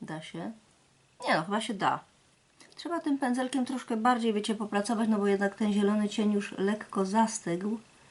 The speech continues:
i nie jest tak samo plastyczny, jak wiecie, tuż po nałożeniu, ale o, się da. Myślę, że ten sam cień nałożę tutaj na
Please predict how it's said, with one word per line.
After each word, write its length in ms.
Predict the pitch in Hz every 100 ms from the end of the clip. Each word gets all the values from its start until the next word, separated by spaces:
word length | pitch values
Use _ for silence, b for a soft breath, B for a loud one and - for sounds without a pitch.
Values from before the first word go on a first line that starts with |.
| b b b b -
i 120 | 196 196
nie 160 | 233
jest 300 | 233 - -
tak 180 | 185 -
samo 240 | 185 190
plastyczny, 540 | 185 170 - 175 - 190
jak 100 | 180
wiecie, 200 | 175 -
tuż 140 | 175 -
po 140 | 185
nałożeniu, 680 | 180 185 214 247 185 170 - -
ale 420 | - 508 480 - 151
o, 160 | 165 - - - _ - _ _
się 280 | - - 196
da. 240 | 175 - - _ - - _ _ _ _ _ _ _ _ _ _ _ _ _ _ _ _ _ _ _ _ _ _ _ _ _ _ -
Myślę, 400 | 175 233 285 220
że 100 | 185
ten 180 | 180
sam 300 | 190 196 196
cień 520 | 185 - 151 151 220 -
nałożę 380 | 170 170 180 190
tutaj 360 | 208 202 196
na 260 | 185 165